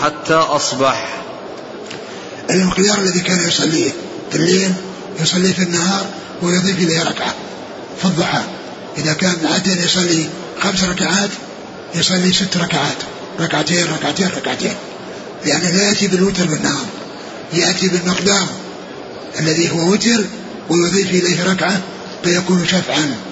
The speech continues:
Speaker 2: لأن الوتر لا يتابع بالنهار. و-،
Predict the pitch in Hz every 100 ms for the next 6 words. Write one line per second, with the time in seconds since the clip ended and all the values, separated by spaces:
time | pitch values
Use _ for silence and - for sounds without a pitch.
0 | - - - - 147 156 165 165 185 202
1 | 185 208 185 180 165 156 - - - -
2 | - - - - - - - - - -
3 | 151 147 147 120